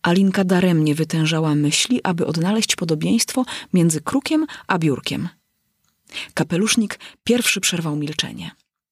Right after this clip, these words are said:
"Którego mamy dzisiaj?", zapytał, zwracając się do Alinki, po czym wyjął zegarek i niechętnie nań spoglądał, często nim potrząsając i przykładając do ucha.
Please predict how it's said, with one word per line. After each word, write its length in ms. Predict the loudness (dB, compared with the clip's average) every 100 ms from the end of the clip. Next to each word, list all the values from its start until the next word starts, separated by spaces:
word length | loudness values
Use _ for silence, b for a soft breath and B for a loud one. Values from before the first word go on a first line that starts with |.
| _ _ _ -12 B B B B -4 -2
"Którego 340 | 0 0 2
mamy 200 | 0 0
dzisiaj?", 440 | 0 2 2 2 2 -2 -10 _ _ -6
zapytał, 480 | -2 -2 0 2 2
zwracając 520 | 0 -2 -4 -2 -2
się 100 | -2
do 160 | -2
Alinki, 440 | -2 -2 -2 -2 -4 -4
po 100 | -4
czym 280 | 0 0 0
wyjął 360 | 0 2 2 2
zegarek 520 | 0 0 2 0 2
i 80 | 2
niechętnie 540 | 4 2 0 0 0
nań 160 | 0 0
spoglądał, 760 | -2 -4 -4 -2 -2 -2 -4 -2
często 420 | -2 -2 -2 2
nim 180 | 2 2
potrząsając 840 | -2 -4 -2 0 0 0 -2 -4 -4
i 60 |
przykładając 680 | -2 -2 0 0 0 0 -2
do 100 | -4
ucha. 360 | -6 -6 -8 -8